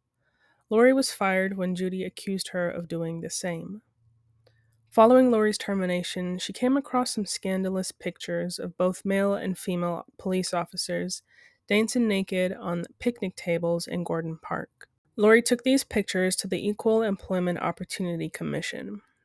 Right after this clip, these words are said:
There she argued that she was accused of something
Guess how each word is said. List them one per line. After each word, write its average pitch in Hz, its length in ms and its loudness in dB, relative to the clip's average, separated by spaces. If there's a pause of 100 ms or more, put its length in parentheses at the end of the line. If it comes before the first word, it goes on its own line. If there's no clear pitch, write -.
(120)
There 196 260 4
she 214 200 2
argued 185 460 0
that 175 140 0
she - 160 -4
was 233 160 0
accused 190 520 -2
of 175 80 -6
something 185 520 -4